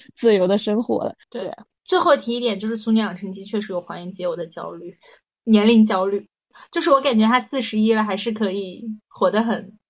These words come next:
Speaker 3: 恣意，还是可以很抓马。我希望
Speaker 1: 就是跌倒了，还是可以爬起来。就是你可能六十岁跌倒了，你也可以再爬起来。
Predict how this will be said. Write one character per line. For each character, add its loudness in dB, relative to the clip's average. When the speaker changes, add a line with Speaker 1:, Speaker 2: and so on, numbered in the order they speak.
Speaker 3:
恣 -6
意， -12
还 2
是 2
可 0
以 4
很 0
抓 0
马。 -6
我 -2
希 -2
望 2
Speaker 1:
就 4
是 2
跌 2
倒 2
了， 0
还 -4
是 -6
可 0
以 -4
爬 -2
起 -12
来。 -8
就 -2
是 0
你 -4
可 -4
能 -4
六 0
十 -2
岁 0
跌 -4
倒 -4
了， -10
你 -6
也 -2
可 -4
以 -2
再 -6
爬 -12
起 -20
来。 -16